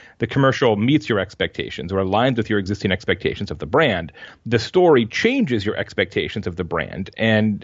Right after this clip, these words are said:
and therefore it has more persuasive power at the individual unit level. And, and so that's why, that's why the best stories are the stories you don't see coming,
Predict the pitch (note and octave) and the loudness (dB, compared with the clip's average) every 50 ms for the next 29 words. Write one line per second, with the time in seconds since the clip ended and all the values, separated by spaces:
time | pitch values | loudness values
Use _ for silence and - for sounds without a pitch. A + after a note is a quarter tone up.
0 | - - A2+ A2 A2 G#2+ G2+ G2+ G2+ G#2 G#2 B2+ C3+ C#3 C#3 - - A#2+ A2+ F2 | -4 -2 0 2 2 0 0 -2 -2 0 2 4 4 4 4 2 2 2 2 2
1 | G2 G#2+ G2+ - - B2 A#2+ A2+ G#2+ G#2+ A#2 A2 A2 G#2 - A2 - - A2+ G#2 | 2 0 -2 -2 -2 -2 0 0 -2 -2 -2 -2 -2 -2 -2 -4 -4 -2 -2 -2
2 | G2 - G2 F#2 - - G#2 G#2 F#2+ F#2+ F#2+ F#2 - - - - _ - - C#3 | -2 -4 -8 -6 -2 0 0 0 0 0 -2 -4 -8 -14 -20 -20 _ -4 -2 -2
3 | - - - - D#3+ D#3 C#3 B2+ A2 B2 A#2+ G#2 G#2+ G#2+ G2+ G2 G2 A2 G#2 F#2+ | -2 -2 -4 -4 -2 -2 -2 -2 0 0 -2 0 0 -2 -2 0 0 -2 -2 -2
4 | - - - G2+ A#2 B2+ A#2 F#2+ E2 D2+ - _ _ _ - - - _ _ _ | -4 -6 -6 -2 0 0 0 0 -2 -6 -12 _ _ _ -20 -20 -20 _ _ _
5 | - B2+ A#2+ A#2+ B2 B2 A#2 A2+ C3 A#2+ A#2+ C#3 C#3+ C3 - C3+ B2+ A#2+ A2+ A2 | -2 -2 -2 -2 -2 -6 -2 0 0 2 4 2 0 0 -2 -2 0 2 2 0
6 | G#2+ G#2 - - - A2+ C3+ C#3+ C#3 - B2+ A2+ A2 G#2+ G#2+ E3+ E3 - - - | 0 -2 -6 -8 -4 -2 -2 -2 0 0 -2 -2 0 0 0 -2 -2 -2 -4 -4
7 | A#2+ G2+ G2 G2+ F#2+ A2 G#2+ G2 - - A#2+ G#2+ G#2+ G2 G#2 G2+ G2+ F#2+ E2 - | -4 -4 -4 -4 -6 -6 -8 -8 -6 -6 -4 -2 -2 -2 -2 -4 -4 -6 -6 -2
8 | - F#2+ - - F3+ D3+ G2+ - - | -4 -2 -2 0 0 0 -2 -4 -10